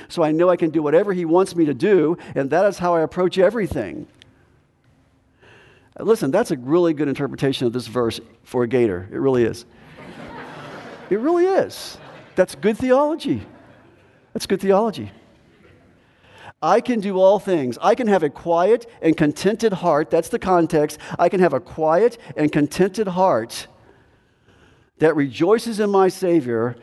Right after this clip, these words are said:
in all circumstances." Why? Because he enables me to do that.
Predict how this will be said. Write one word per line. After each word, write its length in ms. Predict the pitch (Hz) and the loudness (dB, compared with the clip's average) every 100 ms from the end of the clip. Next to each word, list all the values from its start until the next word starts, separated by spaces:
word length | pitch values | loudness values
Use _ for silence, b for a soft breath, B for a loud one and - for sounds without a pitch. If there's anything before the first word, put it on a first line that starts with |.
| B | B
in 120 | 147 | -4
all 220 | 147 190 | 0 0
circumstances." 960 | 214 214 214 170 131 131 127 123 123 120 B - | 0 -2 0 0 -2 -2 -2 0 -2 -2 B -14
Why? 440 | 135 170 135 117 B | -2 0 0 -4 B
Because 300 | - 151 156 | -4 0 0
he 120 | 156 160 | 2 2
enables 420 | 151 156 156 143 | 2 0 -2 0
me 100 | 151 | 0
to 120 | 151 | 0
do 160 | 143 139 | 0 0
that. 420 | 107 73 - - | 0 -4 -6 -18